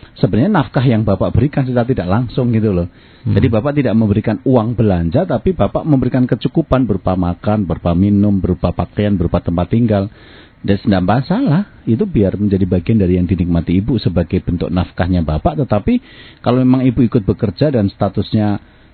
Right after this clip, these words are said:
Speaker 1: di situ usahanya milik Bapak, Bapak tetapkan berapa gajinya dan Anda, Anda keluarkan setiap bulannya, kan sebaiknya itu di atas nama
Speaker 2: Oke,
Speaker 1: Ibu.
Speaker 2: oke, oke. Gitu ya, walaupun ini suami istri ya.
Speaker 1: Hmm.
Speaker 2: Baik, yang di S M S tadi, Dad,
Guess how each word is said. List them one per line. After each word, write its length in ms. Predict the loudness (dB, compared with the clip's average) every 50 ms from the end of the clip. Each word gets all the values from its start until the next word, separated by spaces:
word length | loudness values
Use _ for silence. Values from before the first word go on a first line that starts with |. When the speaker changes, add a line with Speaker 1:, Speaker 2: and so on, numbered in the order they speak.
| -8
Speaker 1:
di 80 | -6 -2
situ 320 | 0 0 0 2 0 -2
usahanya 320 | 0 0 0 2 2 2 2
milik 240 | 2 0 0 0 0
Bapak, 240 | -2 -2 -2 -4
Bapak 400 | -2 -2 -4 -4 -4 -6 -6 -4
tetapkan 320 | -4 -4 -6 -2 0 0 0
berapa 320 | 0 0 -2 -4 -4 -4
gajinya 400 | -2 -4 -2 -2 -2 -2 0 0
dan 160 | -2 -2 -2
Anda, 240 | -2 0 0 0 0 -4 -8 -10 -10 -8 -4 -2
Anda 240 | 0 0 0 -2
keluarkan 480 | -2 -2 -2 -2 -2 -4 -4 -2 -4 -2
setiap 320 | -2 -4 -4 -2 -2 -2
bulannya, 400 | 0 0 0 0 0 0 -2 -4
kan 320 | -4 -6 -6 -8 -8 -8 -12 -18
sebaiknya 560 | _ -6 -4 -2 0 -2 -2 -2 -2 -4 -2 -2
itu 80 | -2
di 80 | -4 -4
atas 160 | -6 -8 -10 -8 -6
nama 160 | -6 -4 -6
Speaker 2:
Oke, 160 | -6 -6 -6
Speaker 1:
Ibu. 240 | -6 -8 -8 -8 -10
Speaker 2:
oke, 140 | -10 -10 -10
oke. 200 | -12 -12 -14 -16 -18 -20 -16 -10
Gitu 280 | -10 -8 -8 -10 -12 -14 -14 -10
ya, 160 | -6 -6 -4 -4
walaupun 380 | -2 -2 -2 -2 -2 -2 -4
ini 80 | -4 -4
suami 240 | -4 -4 -4 -4 -4
istri 240 | -2 -2 -2 -2
ya. 160 | -2 -2 -4 -6
Speaker 1:
Hmm. 320 | -8 -8 -6 -6 -6 -6 -8 -12 -16 -20 -20 -20 -16 -2
Speaker 2:
Baik, 320 | 0 2 2 2 0 -2 -2 -2
yang 320 | 0 0 2 2 2 2
di 80 | 2 2
S 160 | 2 2 0
M 80 | 0 0
S 80 | 0
tadi, 160 | 0 0 0 0
Dad, 160 | -2 -4